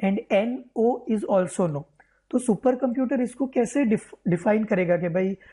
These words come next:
अ, जो मेरे सामने वाला जो इंसान जो ये बोल रहा है, जो मेरे में डेटा फीड कर रहा है, वो कौन से no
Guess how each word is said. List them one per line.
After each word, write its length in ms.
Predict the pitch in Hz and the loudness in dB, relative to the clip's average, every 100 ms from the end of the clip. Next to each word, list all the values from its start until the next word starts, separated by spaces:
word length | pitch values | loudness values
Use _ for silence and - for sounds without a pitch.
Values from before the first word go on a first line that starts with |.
| - _ - | -20 _ 0
अ, 140 | 175 | 0
जो 140 | 170 185 | 2 0
मेरे 180 | 185 | 0
सामने 340 | 185 170 170 185 | 0 0 0 0
वाला 220 | 185 185 | 2 2
जो 120 | 180 | 2
इंसान 360 | 170 165 180 175 | 0 0 0 2
जो 100 | 180 | 0
ये 100 | 180 | 0
बोल 300 | 160 175 202 | 2 2 4
रहा 140 | 190 | 2
है, 80 | 160 | 0
जो 120 | 170 | 0
मेरे 180 | 175 170 | 0 0
में 180 | 185 160 | 0 0
डेटा 280 | 160 220 208 | 0 0 0
फीड 280 | 208 190 | 0 -2
कर 180 | 190 185 | 0 0
रहा 180 | 160 156 | 2 2
है, 200 | 165 269 _ _ _ 208 | 0 -4 _ _ _ 0
वो 80 | |
कौन 400 | 226 - 196 185 | 0 0 0 0
से 280 | 190 - 247 | -2 0 2
no 560 | 214 170 180 214 247 | 2 0 2 2 2